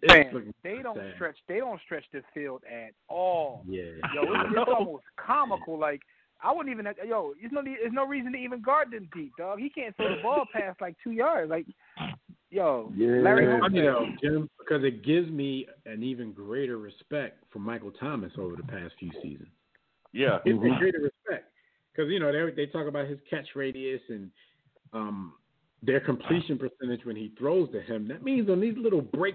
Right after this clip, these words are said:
Speaker 1: routes, he's really getting open as far, you know, N F L standard open. He's getting open enough for this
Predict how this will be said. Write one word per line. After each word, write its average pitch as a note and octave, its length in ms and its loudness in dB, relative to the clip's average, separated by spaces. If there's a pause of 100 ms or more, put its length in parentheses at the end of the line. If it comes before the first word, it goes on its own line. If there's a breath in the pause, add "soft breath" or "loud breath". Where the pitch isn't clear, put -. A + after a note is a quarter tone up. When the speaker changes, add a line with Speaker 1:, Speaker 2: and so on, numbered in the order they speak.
Speaker 1:
routes, A#2 320 -8 (520)
he's A3 220 -2
really D#3 460 0
getting C3 380 -6 (260)
open A2 340 -8 (200)
as G#2 120 -14
far, C#3 200 -4
you D3 120 -6
know, F2+ 220 -8
N C3+ 100 0
F B2+ 200 -4
L C#3+ 240 2
standard F#2+ 360 -6
open. F2 300 -8 (600)
He's G#4 200 2
getting B3+ 200 4
open F#3+ 340 2
enough D#3 320 -2
for D#3+ 80 -4
this D#3 180 -4